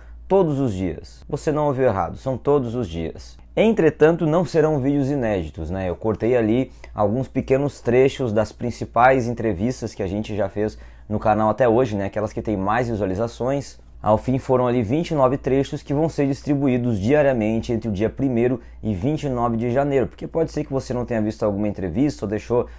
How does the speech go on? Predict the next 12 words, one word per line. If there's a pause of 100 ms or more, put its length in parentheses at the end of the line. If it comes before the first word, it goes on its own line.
(140)
passar
batido
algum
trecho
importante,
né, (240)
de
algo
que
passou
pelo
canal